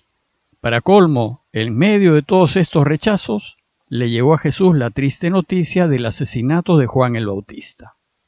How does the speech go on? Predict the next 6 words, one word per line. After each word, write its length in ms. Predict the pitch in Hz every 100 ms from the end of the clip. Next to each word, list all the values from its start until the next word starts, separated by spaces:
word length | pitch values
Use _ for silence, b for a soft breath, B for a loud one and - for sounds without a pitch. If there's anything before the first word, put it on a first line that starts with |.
| _ _ _ _ _ _ _ _ -
El 160 | 117
relato 400 | 110 117 170 190
de 120 | 175 196
hoy 160 | 196
empieza 400 | 175 156 185 190
diciéndonos 920 | 180 151 175 147 117 127 139 147 -